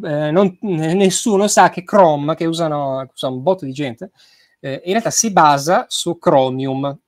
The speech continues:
che è la versione libera. E da questi due, Firefox e Chromium, si sviluppano tutta una serie di altri browser, eh, che, ehm,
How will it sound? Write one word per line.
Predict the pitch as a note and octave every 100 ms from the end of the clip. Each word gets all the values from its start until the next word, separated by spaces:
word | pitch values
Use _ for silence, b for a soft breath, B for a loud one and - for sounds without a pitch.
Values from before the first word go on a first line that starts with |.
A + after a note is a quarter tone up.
| _ _ _ _ _ -
che | -
è | G3+
la |
versione | F#3 G#3+ F#3+ G#3
libera. | D3 C3+ A2+ - _ b b b b _ _
E | D3+ C#3 B2+ A#2+ A#2+ B2 -
da | -
questi | A#3 - D4+
due, | G#3+ A#3+ E4 _ _ F5 _ - - - _ _
Firefox | _ D#3 C#3 B2+ B2 - - _ _ _
e | - C#3
Chromium, | D#3+ A#2+ B2 E3+ C4 C4+
si | A#3
sviluppano | G#3+ C#4+ G#3+ A3 F3 -
tutta | - A#3+ C4 C4
una | F#3+ E3
serie | F#3+ C#3+
di | C#3+
altri | D3 E3
browser, | D#3 D3+ D3+ B3
eh, | G#3+ C#3 B2+ C3 C3+
che, | - B2+ B2+ C#3 -
ehm, | A#2 A2+ A2+ A2+ A2+